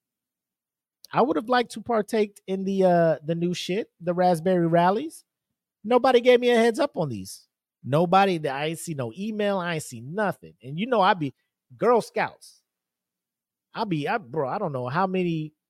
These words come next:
camping trips, uh, field trips, business trips, whatever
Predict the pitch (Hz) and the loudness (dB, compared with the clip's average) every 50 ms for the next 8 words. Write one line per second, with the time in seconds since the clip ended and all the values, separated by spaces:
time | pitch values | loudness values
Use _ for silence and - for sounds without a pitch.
0 | _ - - 196 190 180 180 170 156 - 190 185 170 165 - - - - _ _ | _ -6 -4 -4 -4 -4 -4 -8 -8 -4 -2 -2 -2 -4 -8 -16 -18 -20 _ _
1 | _ _ _ _ _ _ _ _ _ _ _ _ _ _ _ 131 123 123 120 113 | _ _ _ _ _ _ _ _ _ _ _ _ _ _ _ -4 -2 -2 -2 -4
2 | 107 - _ - 240 226 208 190 - - 208 196 180 139 127 143 135 143 233 220 | -8 -10 _ 2 4 4 4 4 2 0 0 0 0 -2 -6 -6 0 0 0 0
3 | 175 185 196 180 - - - 196 196 - - 143 139 151 180 190 185 165 175 170 | 0 -2 -4 -4 -4 -4 -4 -4 -4 -4 -8 -2 0 0 2 2 2 2 2 2
4 | 170 165 - | 2 0 -4